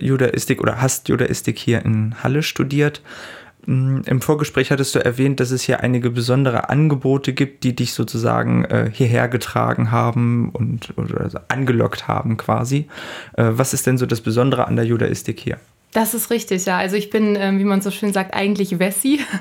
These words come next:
Speaker 2: <laughs> in Anführungszeichen. Ich, ähm, komme aus Schleswig-Holstein, hab in Köln meinen Bachelor gemacht und dort wurde mir auch geraten, für den Master nach Halle zu gehen, weil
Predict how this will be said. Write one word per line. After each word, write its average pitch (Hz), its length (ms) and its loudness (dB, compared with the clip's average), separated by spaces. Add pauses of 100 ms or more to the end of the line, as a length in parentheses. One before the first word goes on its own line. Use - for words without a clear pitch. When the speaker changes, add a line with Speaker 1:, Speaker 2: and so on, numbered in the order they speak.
Speaker 2:
<laughs> - 300 -10
in 214 100 0
Anführungszeichen. 226 1120 0
Ich, 185 380 0
ähm, 180 400 2
komme 202 180 0
aus 196 60 2
Schleswig-Holstein, 202 800 -2
hab 196 160 -2
in 180 140 0
Köln 208 300 2
meinen 185 200 0
Bachelor 208 320 -2
gemacht 247 460 0 (420)
und 196 180 2
dort 214 220 2
wurde 220 180 2
mir 202 180 2
auch 196 100 -4
geraten, 202 360 0
für 202 80 -8
den 196 140 4
Master 196 340 2
nach 190 200 -2
Halle 208 200 0
zu - 140 -6
gehen, 196 640 0
weil 240 500 2